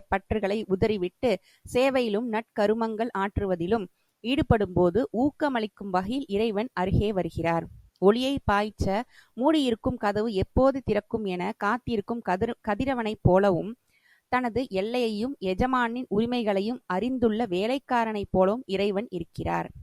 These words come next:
தனது வருகையை அறிவிப்பவர் அல்லது கதவை தட்டுபவர் அல்ல இறைவன்.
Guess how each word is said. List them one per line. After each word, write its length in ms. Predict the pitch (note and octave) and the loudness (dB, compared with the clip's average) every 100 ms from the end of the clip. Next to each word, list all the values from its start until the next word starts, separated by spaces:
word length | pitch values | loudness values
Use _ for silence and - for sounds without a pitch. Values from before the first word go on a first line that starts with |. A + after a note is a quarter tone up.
| - - _ _ | -20 -20 _ _
தனது 280 | A#3 B3 A#3 | -4 -4 0
வருகையை 420 | G#3+ B3 C4+ C4+ - | 0 0 0 -2 0
அறிவிப்பவர் 560 | F#3+ A#3 - G#3 G3 B3+ | 0 0 -2 -2 0 0
அல்லது 500 | - F#3+ G#3 G3 C4+ - _ _ | -2 -2 -2 -4 -6 -8 _ _
கதவை 420 | G3 G#3 B3 C#4 - | 2 2 0 -4 -2
தட்டுபவர் 540 | G#3 - A3 A3 A#3+ | -4 -2 -2 -2 -2
அல்ல 260 | F#3 G3 A3+ | -2 -4 -4
இறைவன். 460 | F3 E3 E3 E3+ | -4 -2 -2 -4